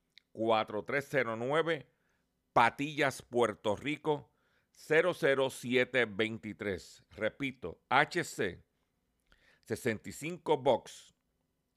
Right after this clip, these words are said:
cuarenta y tres cero nueve, Patillas, Puerto Rico, cero cero siete veintitrés. O,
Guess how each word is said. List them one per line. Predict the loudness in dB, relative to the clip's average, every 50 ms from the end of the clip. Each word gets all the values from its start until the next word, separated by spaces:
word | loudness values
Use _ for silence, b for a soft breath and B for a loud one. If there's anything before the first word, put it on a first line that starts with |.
| _ _
cuarenta | -2 0 2 2 2 0 -4 -6 -10
y |
tres | -4 -2 -2 -2 0
cero | -2 -2 -2 -2 -4
nueve, | -6 -4 -2 -2 0 0 0 0 0
Patillas, | -2 _ -2 -2 -2 -2 -4 -4 -2 -2 -2 -2 -2
Puerto | -4 -4 -4 -4 -2 -4 -6 -6
Rico, | -4 -6 -6 -6 -4 -4 -6 -6 -6 b b b b b b b b b
cero | b -20 -16 0 4 6 6 6 6 2 0
cero | 2 2 2 2 2 0 -4
siete | -6 -10 -8 -2 0 2 2 2 2 0 -2 0
veintitrés. | 0 -2 -2 -4 -6 -10 -14 -14 -14 -12 -14 -14 -14 -16 -20 -20 -20 _ _ _ _ _ _ _ _ _ _ _ _ _ _ _ _ _ _ _ _ _ _ _ _ _ _ _ _ _ 8
O, | 10 10 10 8 4 -4 _